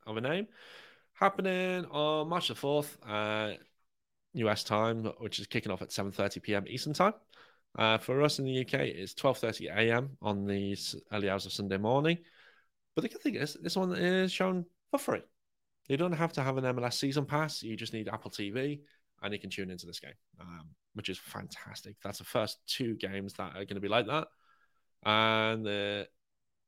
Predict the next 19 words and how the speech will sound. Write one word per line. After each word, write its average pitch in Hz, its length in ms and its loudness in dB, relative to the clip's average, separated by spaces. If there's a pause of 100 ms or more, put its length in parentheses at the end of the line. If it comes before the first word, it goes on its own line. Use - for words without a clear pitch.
(500)
there's 95 1080 -4 (100)
another, 104 680 -2 (380)
uh, 92 200 -4
I - 20 -8
think 143 160 -4
it's 113 120 -6
the 104 80 -2
Revs 104 340 2
game 95 340 -6
as 92 100 -8
well. 98 160 0
That's 95 140 -10
gonna 101 140 -6
be 92 100 -8
free 92 400 -4
on 92 120 -6
M 95 140 -10
L 95 60 -10
S, - 380 -8